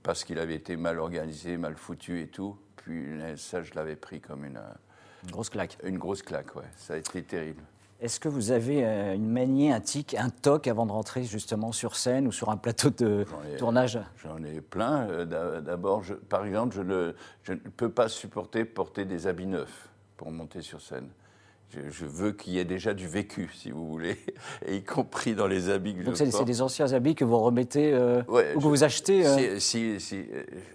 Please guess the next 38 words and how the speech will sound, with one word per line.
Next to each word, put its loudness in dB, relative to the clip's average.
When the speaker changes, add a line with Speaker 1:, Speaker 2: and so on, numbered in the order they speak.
Speaker 1:
j'aime -2
porter 0
des -4
habits 0
qui, -8
qui -8
me -4
vont, 0
si -12
vous -6
voulez. 0
Pas 4
comme -4
quand, -4
euh, -2
les -6
gens, -2
il -4
y -6
a -6
des -8
gens -4
qui -10
aiment -2
sortir -6
de -4
chez -8
le -12
coiffeur. 0
Euh, -4
bon, -10
euh, -4
moi, -10
<laughs> -
c'est 0
pas 6
le 0
cas. 4